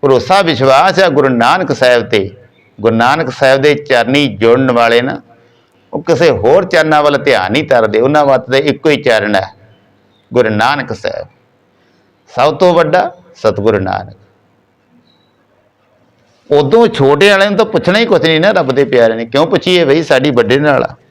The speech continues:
ਜਦੋਂ ਗੱਲ ਵੱਡੇ ਨਾਲ ਹੋਵੇ, ਫਿਰ ਛੋਟਿਆਂ ਨੂੰ ਕਿਉਂ ਪੁੱਛਣਾ ਹੁੰਦਾ ਵਾ? ਕਿਉਂ ਮੈਂ, ਮੈਂ, ਮੈਂ ਕਰਦੇ ਫਿਰੀਏ? ਤੇ ਮਨੁੱਖ ਫੇਰ ਵੀ ਉਵੇਂ ਤੁਰਿਆ ਫਿਰਦਾ। ਆ ਚਾਰ ਕੁ ਦਿਨਾਂ ਵਿੱਚ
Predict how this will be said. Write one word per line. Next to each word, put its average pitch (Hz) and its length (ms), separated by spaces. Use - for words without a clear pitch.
ਜਦੋਂ 113 200
ਗੱਲ 120 220
ਵੱਡੇ 117 260
ਨਾਲ 180 200
ਹੋਵੇ, 143 140
ਫਿਰ 185 140
ਛੋਟਿਆਂ 139 300
ਨੂੰ 156 100
ਕਿਉਂ 139 140
ਪੁੱਛਣਾ 117 340
ਹੁੰਦਾ 90 240
ਵਾ? 92 140
ਕਿਉਂ 151 200
ਮੈਂ, 196 200
ਮੈਂ, 151 180
ਮੈਂ 143 100
ਕਰਦੇ 117 340
ਫਿਰੀਏ? 95 420
ਤੇ 110 100
ਮਨੁੱਖ 135 320
ਫੇਰ 127 240
ਵੀ 202 80
ਉਵੇਂ 180 200
ਤੁਰਿਆ 143 260
ਫਿਰਦਾ। 107 340
ਆ 113 80
ਚਾਰ 139 340
ਕੁ 127 80
ਦਿਨਾਂ 123 280
ਵਿੱਚ 113 260